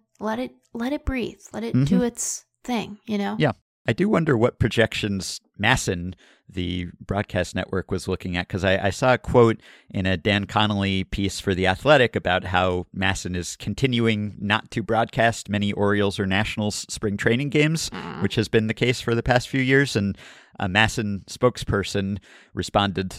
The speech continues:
Speaker 2: to Dan's query with this comment: "Masson looks forward to an exciting twenty twenty-three campaign of Orioles and Nationals baseball, when the award-winning network will televise every available game of two dynamic M L B clubs destined to lead their leagues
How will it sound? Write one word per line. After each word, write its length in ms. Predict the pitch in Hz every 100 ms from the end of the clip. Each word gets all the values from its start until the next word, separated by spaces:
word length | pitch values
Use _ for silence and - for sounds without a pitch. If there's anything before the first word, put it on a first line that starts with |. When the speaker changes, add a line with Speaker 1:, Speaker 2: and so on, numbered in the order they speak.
| -
Speaker 2:
to 200 | 98 92
Dan's 320 | 80 95 87
query 280 | - 110 95
with 180 | 90 -
this 160 | 143
comment: 420 | - 117 92 98 - _ _ _
"Masson 340 | 107 143 - 190
looks 260 | 175 -
forward 360 | - 135 131 135
to 120 | 127
an 80 | 104
exciting 440 | 95 - 107 127
twenty 260 | 123 120 120
twenty-three 500 | - 117 117 - 117
campaign 460 | - 123 123 104 104
of 120 | 92
Orioles 380 | 98 98 110 107
and 80 | 104
Nationals 380 | 98 - 135 -
baseball, 580 | 107 101 - 78 101 - - -
when 140 | - 92
the 100 | 90
award-winning 560 | 85 104 120 151 180
network 400 | 127 123 123 139
will 100 | 104
televise 560 | - 101 104 110 107 104
every 300 | 101 98 151
available 360 | 131 135 147 170
game 240 | 127 135
of 140 | 104
two 180 | - 120
dynamic 600 | 113 98 90 131 175 -
M 140 | 123 131
L 80 | 147
B 160 | 156
clubs 480 | - 139 107 110 - - - _ -
destined 540 | 139 165 - 208 208 -
to 100 | 135
lead 420 | 104 143 196 175
their 220 | 190 190
leagues 640 | 143 151 135 107 113 -